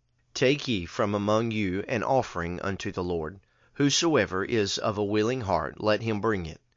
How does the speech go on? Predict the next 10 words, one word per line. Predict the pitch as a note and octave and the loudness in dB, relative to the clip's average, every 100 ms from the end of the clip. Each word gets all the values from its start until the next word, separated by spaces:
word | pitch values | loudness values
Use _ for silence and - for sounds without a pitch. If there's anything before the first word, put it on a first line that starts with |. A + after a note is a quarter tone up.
| _ - - | _ -20 -4
An | C3 B2 | 0 6
offering | C#3+ B2 G2+ F2+ G#2+ | 6 6 2 0 0
of | - A2 A2 | 4 2 2
the | C3+ | 2
Lord, | A#2 F2 E2+ - - | 2 0 -4 -10 -4
gold, | G#2+ F#2+ G2+ A2 _ _ C3+ | 0 2 0 -8 _ _ -4
and | C#3 | -2
silver, | - G2 E2+ D2+ - _ | 0 0 -2 -10 -14 _
and | G#2+ F#2 | -4 0
brass, | F2 D2+ - - | 0 0 -8 -16